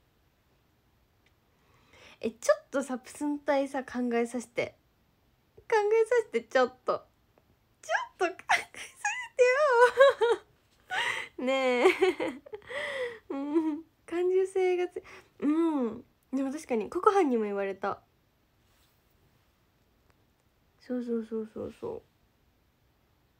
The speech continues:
映画見て泣くよ、めっちゃ。あ、星あり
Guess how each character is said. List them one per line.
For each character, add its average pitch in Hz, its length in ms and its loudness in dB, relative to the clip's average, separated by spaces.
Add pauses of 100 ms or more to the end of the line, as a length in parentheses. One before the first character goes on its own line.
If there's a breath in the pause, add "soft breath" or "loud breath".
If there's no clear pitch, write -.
(1120)
映 294 180 -4
画 330 100 2
見 320 180 4
て 269 120 -2
泣 240 220 2
く 269 80 -4
よ、 285 160 2
め 269 140 0
っ 220 120 -2
ち 226 120 -2
ゃ。 220 160 0
あ、 - 40 2
星 392 320 6
あ - 40 -14 (580)
り 466 60 10